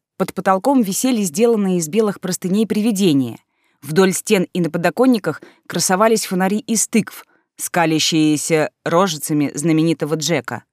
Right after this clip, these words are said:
Освещением под чутким руководством все той же Алисы занимались наши парни, и теперь над сценой висели специально заказанные прожектора,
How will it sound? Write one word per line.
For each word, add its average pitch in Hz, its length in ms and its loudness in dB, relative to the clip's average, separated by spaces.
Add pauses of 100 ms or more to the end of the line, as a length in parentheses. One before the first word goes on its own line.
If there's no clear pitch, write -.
(640)
Освещением 208 720 2
под - 220 -2
чутким 190 340 -2
руководством 185 580 -2
все 190 200 -4
той 190 180 2
же 156 160 0
Алисы 180 480 0 (360)
занимались 208 520 4
наши 277 220 0
парни, 143 480 0 (360)
и - 120 -6
теперь 220 420 4
над 175 160 0
сценой 214 420 2
висели 180 320 0
специально 175 540 0
заказанные 160 560 0
прожектора, 160 640 -2